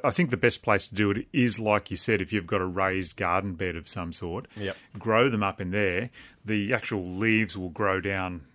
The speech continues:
Speaker 1: you know, over the ground and down. You can prune those back if you want to, but those tubers are gonna be contained in a nice, you know, pot for you.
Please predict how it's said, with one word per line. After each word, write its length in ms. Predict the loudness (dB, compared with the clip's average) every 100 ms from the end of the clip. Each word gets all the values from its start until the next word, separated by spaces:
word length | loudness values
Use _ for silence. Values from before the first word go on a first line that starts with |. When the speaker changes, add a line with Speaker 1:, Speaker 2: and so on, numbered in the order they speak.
| -14
Speaker 1:
you 80 | -10
know, 140 | -6 -4
over 200 | -6 -6
the 100 | -8
ground 500 | -6 -4 -4 -6 -8
and 180 | -8 -4
down. 300 | -2 -2 -4
You 80 |
can 140 | -8 -8
prune 260 | -2 -2 -2
those 200 | -4 -4
back 220 | -6 -6
if 60 | -8
you 100 | -4
want 180 | -4 -4
to, 180 | -8
but 180 | -6 -8 -8 -20 -8
those 200 | -2 -2
tubers 420 | -2 0 2 0 -2
are 60 |
gonna 200 | -4 -4
be 100 | -6
contained 680 | -8 -10 -8 -4 -2 -2 -4
in 180 | -6 -6
a 60 | -4
nice, 460 | -4 -4 -4 -6 -6
you 100 | -6
know, 120 | -6 -8
pot 280 | -4 -4 -4
for 280 | -4 -2 -2
you. 220 | -2